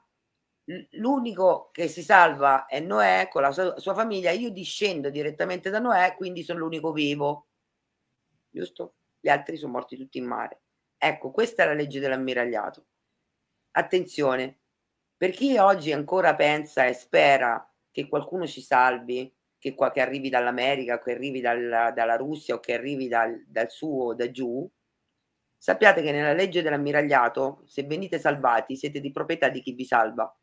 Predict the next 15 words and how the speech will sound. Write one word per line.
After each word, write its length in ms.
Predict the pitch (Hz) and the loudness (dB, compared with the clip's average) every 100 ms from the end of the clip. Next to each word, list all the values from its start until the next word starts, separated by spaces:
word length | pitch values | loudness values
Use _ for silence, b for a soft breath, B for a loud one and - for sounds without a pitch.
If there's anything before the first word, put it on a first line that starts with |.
| _ _ _ _ _ | _ _ _ _ _
Quindi 540 | _ 165 147 127 123 123 | _ -2 0 -2 -6 -2
a 180 | - 190 | 6 8
oggi 500 | 143 147 147 165 127 _ - | 8 4 -4 -6 -6 _ -6
noi 160 | 185 | -4
come 260 | 151 143 - | -2 -2 2
popolo 380 | 135 123 123 131 | 2 2 0 -2
siamo 320 | 131 131 135 | -4 -2 -2
molto, 840 | 151 202 277 302 285 214 185 180 | -2 0 2 4 8 8 6 -2
molto, 440 | 185 240 254 - 196 | 2 2 2 0 0
molto 340 | 208 226 220 | 0 0 0
determinati 680 | 170 160 180 180 175 151 156 | -2 0 0 2 2 2 2
a 40 | |
salvarci 500 | 143 143 143 143 147 | 0 0 2 -2 -2
da 120 | 143 | -4
soli, 420 | 143 151 135 139 | -2 -2 -2 -4